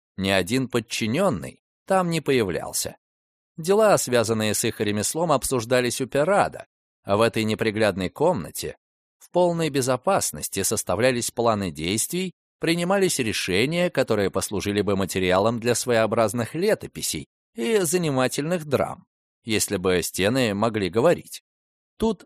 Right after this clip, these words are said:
с тысяча восемьсот шестнадцатого по тысяча восемьсот двадцать шестой год обсуждались дела огромной важности. Тут были обнаружены зачатки событий, которым суждено было обрушиться на Францию. Тут,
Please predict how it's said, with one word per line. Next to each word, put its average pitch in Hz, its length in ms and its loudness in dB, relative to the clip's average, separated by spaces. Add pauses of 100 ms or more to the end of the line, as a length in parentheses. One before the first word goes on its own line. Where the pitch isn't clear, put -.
с - 120 -10
тысяча 151 460 -2
восемьсот 135 680 0
шестнадцатого 135 920 -4
по 87 220 -2
тысяча - 420 -4
восемьсот 95 520 -2
двадцать 95 380 0
шестой 87 420 -2
год 147 220 2 (380)
обсуждались 170 720 0
дела 160 340 2
огромной 160 460 0
важности. 156 720 -2 (400)
Тут 90 240 0
были 92 220 0
обнаружены 92 680 0
зачатки 98 540 -2
событий, 95 720 -4
которым 143 440 -2
суждено 147 500 -2
было 139 300 2
обрушиться 117 520 -2
на 107 160 2
Францию. 67 640 -4 (500)
Тут, - 380 -2